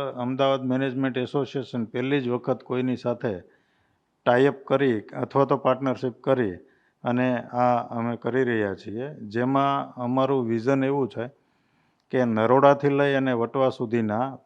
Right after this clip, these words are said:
તમામ ઉદ્યોગકારો જે એ એમ એમાં નથી જઈ શકતા અને આ પૂર્વ વિસ્તારની અંદર અમે સેન્ટરમાં છીએ,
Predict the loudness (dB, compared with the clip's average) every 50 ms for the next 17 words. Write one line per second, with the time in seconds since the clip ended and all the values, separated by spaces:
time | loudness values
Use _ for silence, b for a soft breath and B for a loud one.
0 | _ -4 -2 0 0 0 0 -2 -4 -4 -2 0 0 0 0 -2 -4 -4 -4 -4
1 | -4 -10 -14 _ _ _ _ _ _ _ _ _ _ _ -8 -2 0 2 2 2
2 | -2 -4 0 2 4 4 4 4 2 2 0 0 0 0 0 -2 -4 -8 -14 -10
3 | -4 -4 -4 -2 -2 -2 -2 2 2 2 2 2 0 -4 -6 -8 _ _ -10 -10
4 | -10 -10 -14 _ _ _ _ _ _ _ -6 -4 0 0 0 0 0 -2 0 2
5 | 4 4 4 2 0 -2 0 0 0 0 2 0 -2 -2 -2 -2 -2 -2 0 0
6 | 0 -2 -4 -12 -16 -12 -6 -4 -2 0 0 0 -2 -2 -4 -8 -8 -2 -2 0
7 | 0 2 0 0 0 0 -2 -4 -4 -8 -10 -10 -10 -10